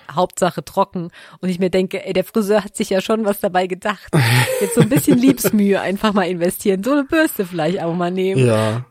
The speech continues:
Speaker 1: Und dann aber diese Null-Bock-Geschichte, so, ah, ja, ist trocken.
Speaker 2: Ja.
Speaker 1: Ja, das schaffe ich ganz, ganz schwer. <laughs> Und dann juckt's mir immer so in den Fingern. Also ich könnte ja helfen. Und Jan sagt immer, ey, die wird dreizehn. Und die wird doch die Haare föhnen.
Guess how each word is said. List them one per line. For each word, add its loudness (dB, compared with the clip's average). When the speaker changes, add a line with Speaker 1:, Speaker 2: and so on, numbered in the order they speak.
Speaker 1:
Und -2
dann 2
aber 2
diese -2
Null-Bock-Geschichte, 0
so, 6
ah, 6
ja, 6
ist -2
trocken. 0
Speaker 2:
Ja. 4
Speaker 1:
Ja, 4
das -6
schaffe 0
ich -20
ganz, 0
ganz -2
schwer. -2
<laughs> -18
Und 0
dann 2
juckt's 0
mir 4
immer 4
so 0
in 4
den 2
Fingern. 0
Also 0
ich -6
könnte 0
ja 2
helfen. 0
Und -4
Jan 0
sagt -2
immer, -4
ey, -8
die -4
wird -2
dreizehn. -2
Und -6
die -2
wird 2
doch 2
die -6
Haare 2
föhnen. -4